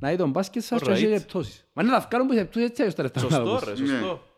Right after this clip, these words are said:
Speaker 2: Να σου πω, πέ' μας και για το podcast σου, ρε, και να βάλω και πας στο link.
Speaker 1: Το podcast μου. Ε, εγώ συνεργάζομαι με τον Basement for Streaming, που το έχει ο Ορφέας και ο Ρέστης και ο Μάριος.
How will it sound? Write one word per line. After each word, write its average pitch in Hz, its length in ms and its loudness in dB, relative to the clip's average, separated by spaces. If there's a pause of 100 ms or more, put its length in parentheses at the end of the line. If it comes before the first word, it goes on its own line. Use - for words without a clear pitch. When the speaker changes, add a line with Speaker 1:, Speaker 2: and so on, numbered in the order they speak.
(400)
Speaker 2:
Να 165 140 -4
σου 226 160 -2
πω, 147 140 2
πέ' 175 120 0
μας 214 120 0
και 226 100 -6
για 233 80 2
το - 180 -4
podcast 190 260 -4
σου, - 200 -6
ρε, - 80 -2
και 131 60 -2
να 175 100 0
βάλω 165 140 -2
και 147 60 -8
πας 120 120 -2
στο - 180 -6
link. 139 160 -2 (360)
Speaker 1:
Το 120 200 -20
podcast 165 320 -4
μου. 98 180 -6
Ε, 117 460 2
εγώ 123 180 0
συνεργάζομαι 160 500 0
με 131 80 4
τον 117 220 0
Basement 139 320 0 (120)
for 98 80 -14 (100)
Streaming, 165 300 -4 (140)
που - 80 -20
το 131 60 -8
έχει 131 120 -6
ο 131 40 0
Ορφέας 127 300 -6
και - 120 -8
ο 104 60 0
Ρέστης 117 260 -6
και - 120 -16
ο 92 40 -8
Μάριος. 180 400 -2